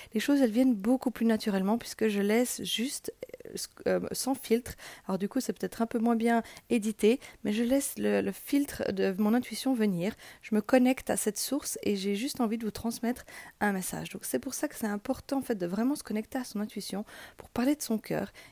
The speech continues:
et en parlant de son cœur, on a une énergie qui est différente et les gens sont attirés aussi à nous différemment.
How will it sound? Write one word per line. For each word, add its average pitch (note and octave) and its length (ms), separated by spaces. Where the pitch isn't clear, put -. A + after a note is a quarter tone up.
et F#3+ 80
en A3 80
parlant C#4+ 240
de B3+ 40
son A3 160
cœur, F#3 360
on G3 80
a G3+ 80
une A3 80
énergie B3 340
qui - 140
est F3 80
différente F3 580
et G3 240
les F#3+ 200
gens G#3+ 240
sont G#3 200
attirés A#3+ 320
aussi G#3 240
à F#3 80
nous G#3 180
différemment. F3+ 720